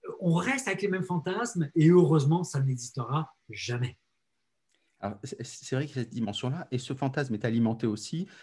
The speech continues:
Speaker 2: par F-, Facebook, par les gafam, et puis, euh, les Chinois, surtout les Chinois font beaucoup d'expérimentations sans avoir le problème de l'élection. Euh, c'est le fait de se dire, « La machine va prendre la main », un peu comme dans Terminator, c'est Skynet qui va dominer le monde. Et avec les data, avec la, la gestion de ceci, on peut connaître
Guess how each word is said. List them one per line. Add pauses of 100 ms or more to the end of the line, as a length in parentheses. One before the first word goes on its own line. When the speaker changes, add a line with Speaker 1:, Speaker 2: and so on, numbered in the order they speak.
(120)
Speaker 2:
par
F-,
Facebook,
par
les
gafam,
et
puis,
euh,
les
Chinois,
surtout
les
Chinois
font
beaucoup
d'expérimentations (300)
sans
avoir
le
problème
de
l'élection. (420)
Euh,
c'est
le
fait
de
se
dire, «
La
machine
va
prendre
la
main »,
un
peu
comme
dans
Terminator,
c'est
Skynet
qui
va (200)
dominer
le
monde. (360)
Et
avec
les
data,
avec
la,
la
gestion
de
ceci,
on
peut
connaître